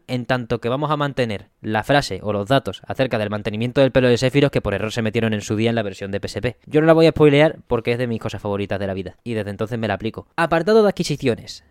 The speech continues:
Se abre una investigación de organismos que protegen la competencia justa a Activision Blizzard, en tanto que va a ser adquirida por Microsoft,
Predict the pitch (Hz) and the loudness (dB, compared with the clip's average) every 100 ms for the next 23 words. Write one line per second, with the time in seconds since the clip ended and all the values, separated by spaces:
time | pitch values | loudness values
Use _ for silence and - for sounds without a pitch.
0 | _ - 175 208 220 196 180 - 139 127 | _ -6 2 2 4 0 0 -2 -4 -8
1 | 107 92 _ - 117 131 131 139 160 113 | -8 -12 _ -12 0 2 2 2 -2 -4
2 | 98 - - 117 151 131 107 113 110 175 | -12 -10 -6 -4 -2 -2 -2 -2 0 0
3 | 170 165 170 - 175 165 127 127 - 131 | -2 0 0 2 -2 -2 -8 -8 -4 -4
4 | 170 165 143 160 170 - _ _ 127 120 | 0 0 0 0 0 -2 _ _ -6 -2
5 | 117 110 107 117 123 - 123 123 - 117 | -2 0 -2 0 0 0 0 0 0 -2
6 | 123 123 123 147 | -2 -4 -2 -4